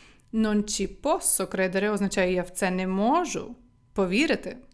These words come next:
Ну, а тепер скажи мені, що мені робити з цими всіма яблуками, які ти мені принесла? Я тобі, звичайно, дуже вдячна, але що мені з цим всім робити?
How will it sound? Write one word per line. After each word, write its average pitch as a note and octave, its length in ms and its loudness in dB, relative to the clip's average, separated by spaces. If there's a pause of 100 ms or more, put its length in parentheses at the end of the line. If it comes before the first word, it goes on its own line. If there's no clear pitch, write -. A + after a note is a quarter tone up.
(520)
Ну, B3+ 140 6
а B3 60 6
тепер C4 320 2
скажи A3+ 300 4
мені, G3 320 0
що - 420 4
мені G#3 200 4
робити D4 540 4
з - 160 0
цими C4 360 6
всіма G#3 360 0
яблуками, A3 680 2
які G3 200 -2
ти G3+ 120 -4
мені F#3+ 220 -4
принесла? G#3 560 0 (440)
Я A3+ 160 4
тобі, A3 200 2
звичайно, G#3+ 380 4
дуже G3+ 220 2
вдячна, A3+ 520 2
але G#3+ 200 4
що F#4 260 0
мені E4 160 2
з E4 80 -4
цим B3+ 120 -4
всім A#3 320 0
робити? F#3 440 -6